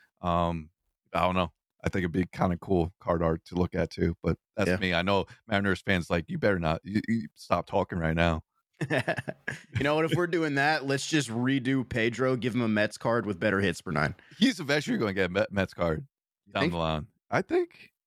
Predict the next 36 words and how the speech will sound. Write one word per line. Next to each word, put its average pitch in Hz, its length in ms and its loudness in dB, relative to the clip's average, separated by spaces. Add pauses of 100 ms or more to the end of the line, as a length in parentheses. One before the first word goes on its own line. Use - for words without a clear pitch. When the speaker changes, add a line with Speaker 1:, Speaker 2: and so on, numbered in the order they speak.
(140)
Speaker 1:
it, 135 280 2 (160)
it, 147 160 -2
he 165 140 0
had 254 300 0
one 226 160 -2
good 175 260 -2
year 165 200 2
with 143 200 -2
them. 87 220 -2 (500)
It, - 220 0
it 131 120 0
might 170 180 2
be, 196 120 -2
like, 156 180 0
a 117 80 2
veteran 143 500 2
card, 202 380 0 (100)
but 98 220 2
I 98 120 2
believe 113 400 -2
he 294 80 -4
had 139 180 0
one 156 140 -2
good 151 200 0
year - 120 -12 (220)
here. 123 260 4 (320)
I 110 40 -2
remember 208 220 0
looking 123 260 0
at 92 120 0
this - 140 -4
before 101 460 2
the, 90 140 -8
before 143 360 0
the 135 100 -4
year, 90 460 0